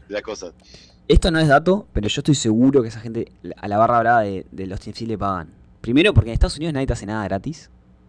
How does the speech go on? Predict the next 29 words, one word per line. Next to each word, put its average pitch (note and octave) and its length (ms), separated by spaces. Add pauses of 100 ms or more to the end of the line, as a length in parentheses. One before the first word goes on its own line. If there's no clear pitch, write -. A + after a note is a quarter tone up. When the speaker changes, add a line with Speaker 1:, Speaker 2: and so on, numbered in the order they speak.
(460)
Speaker 2:
Y - 80
tal, G#2+ 160
los A2+ 80
Speaker 1:
Sí. C3 60
Speaker 2:
locos A#2+ 140
van B2 140
a A#2 60
todos D#3+ 120
los D#3+ 80
partidos, C#3 420
están A#2+ 380
horas B2+ 360
ahí, A2 300 (140)
cantan A2+ 260
todo A#2+ 100
el A2+ 60
partido, G#2+ 420
todo G2+ 100
así. G2 260 (760)
Y A#2+ 120
después, E3+ 540 (680)
los B2 100
locos G#3+ 180
se - 80
llaman F#3+ 280 (100)
La A#2+ 220
Murga D3 320
de G#2+ 80
Austin. - 280